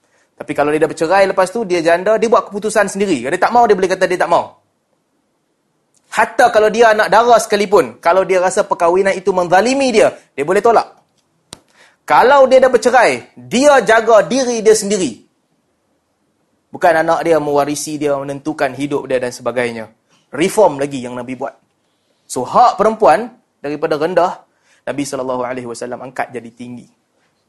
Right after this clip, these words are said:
Ini isu yang ramai orang duk bincang sebelum kita masuk tajuk ni. Orang kata, zaman ni lah, orang kata, "Kenapa pembahagian harta pusaka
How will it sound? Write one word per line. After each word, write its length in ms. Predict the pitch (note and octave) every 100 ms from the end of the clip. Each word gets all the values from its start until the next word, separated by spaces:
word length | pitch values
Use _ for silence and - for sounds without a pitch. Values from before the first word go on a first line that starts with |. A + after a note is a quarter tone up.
| _ _ _ _ _ _ _ _ _ _ _ _ _ _ _ _ _ _ _ _ _ _ _ -
Ini 160 | D3 F3+
isu 160 | E3
yang 320 | D#3+ D3 C3+ A#2+
ramai 240 | C3+ C#3+
orang 160 | B2+ C3+
duk 80 |
bincang 400 | C3+ C#3 C#3 G#2+
sebelum 240 | - C3 B2+
kita 160 | B2+
masuk 320 | B2+ B2 C3 -
tajuk 240 | B2 B2
ni. 160 | B2 D#3 _ _ _ _ _ _
Orang 160 | - F3+
kata, 600 | G3+ G#3+ G3+ F#3+ F#3 F#3
zaman 320 | C#3 D#3 D#3
ni 160 | E3 G3+
lah, 80 | D#3+
orang 160 | C#3+ D3+
kata, 320 | E3 F3+ F3 _ _ _ _ _ _ _ _
"Kenapa 640 | - G#3 B3 - D#3+ F3+ -
pembahagian 640 | E3+ E3 E3+ F#3 F3+ G3
harta 400 | E3+ F#3+ F#3+ G3
pusaka 800 | F#3+ F3+ F3+ F#3+ F#3 C3 A#2+ C#3+